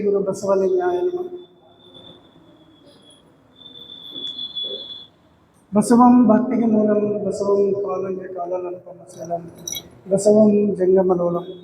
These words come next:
ಬಸವ ರಕ್ಷಪದನ ಸಂಗನಂ ಸ. ಪ್ರಥಮದಲ್ಲಿ ವಿಶ್ವಗುರು ವಿಶ್ವಸಂತ ಅಪ್ಪ ಬಸವಣ್ಣನವರನ್ನು ಎನ್ನ ಹೃನ್ಮಂದಿರದಲ್ಲಿ ಸ್ಮರಿಸುತ್ತಾ, ಅಲ್ಲಿಂದ ಇಲ್ಲಿವರೆಗೆ ಆಗಿ ಹೋಗಿರ್ತಕ್ಕಂಥ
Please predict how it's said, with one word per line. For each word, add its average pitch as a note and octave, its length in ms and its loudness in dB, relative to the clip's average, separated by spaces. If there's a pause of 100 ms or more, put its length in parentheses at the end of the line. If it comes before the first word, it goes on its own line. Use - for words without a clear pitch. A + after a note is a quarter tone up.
(600)
ಬಸವ F#3+ 260 2 (200)
ರಕ್ಷಪದನ F#3 520 0 (100)
ಸಂಗನಂ F3 340 -2 (100)
ಸ. - 20 -20 (1120)
ಪ್ರಥಮದಲ್ಲಿ A#3 600 6
ವಿಶ್ವಗುರು A3 440 -4 (100)
ವಿಶ್ವಸಂತ G#3 460 -8 (720)
ಅಪ್ಪ G#3+ 100 0 (280)
ಬಸವಣ್ಣನವರನ್ನು A#3 840 0 (240)
ಎನ್ನ A3+ 120 -2 (420)
ಹೃನ್ಮಂದಿರದಲ್ಲಿ A#3 800 -2
ಸ್ಮರಿಸುತ್ತಾ, G#3 500 -8 (920)
ಅಲ್ಲಿಂದ D4 340 8 (120)
ಇಲ್ಲಿವರೆಗೆ C4+ 480 2 (680)
ಆಗಿ B3 220 0
ಹೋಗಿರ್ತಕ್ಕಂಥ A#3+ 680 -4